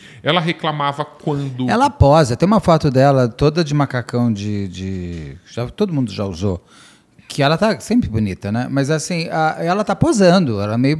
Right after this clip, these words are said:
Speaker 2: ela
Speaker 1: Sim.
Speaker 2: é bem narcisista, ela é bem
Speaker 1: Sim.
Speaker 2: Vampiro de Niterói, posando e como se ele tivesse, como ele enforcava a criança.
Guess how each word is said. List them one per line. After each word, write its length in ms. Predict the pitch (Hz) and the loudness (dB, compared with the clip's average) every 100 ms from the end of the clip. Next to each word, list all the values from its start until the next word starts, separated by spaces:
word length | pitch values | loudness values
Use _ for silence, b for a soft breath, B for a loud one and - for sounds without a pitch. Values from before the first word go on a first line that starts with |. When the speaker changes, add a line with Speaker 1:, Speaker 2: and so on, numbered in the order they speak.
| 196 | 0
Speaker 2:
ela 300 | 220 165 175 | 0 2 2
Speaker 1:
Sim. 80 | 160 | 4
Speaker 2:
é 20 | |
bem 240 | 185 208 | 4 6
narcisista, 680 | 262 208 - 147 117 120 - | 6 4 0 -8 -6 -8 -4
ela 100 | 131 | -4
é 20 | |
bem 160 | 131 151 | -2 -2
Speaker 1:
Sim. 60 | 190 | 0
Speaker 2:
Vampiro 320 | 208 202 190 | 0 2 0
de 80 | 175 | 0
Niterói, 400 | 185 208 170 156 | -4 -2 -2 -2
posando 640 | 151 131 139 147 175 180 B B B | -4 -8 -6 -4 -4 -4 B B B
e 60 | 151 | -12
como 320 | 143 - 160 | -12 -8 -8
se 100 | - | -8
ele 80 | 147 | -6
tivesse, 340 | 147 151 170 165 | -4 -4 -6 -10
como 220 | - 156 | -8 -8
ele 80 | 160 | -8
enforcava 420 | 147 156 160 156 | -8 -10 -8 -8
a 40 | 160 | -8
criança. 520 | 240 226 143 - | -6 -4 -4 -6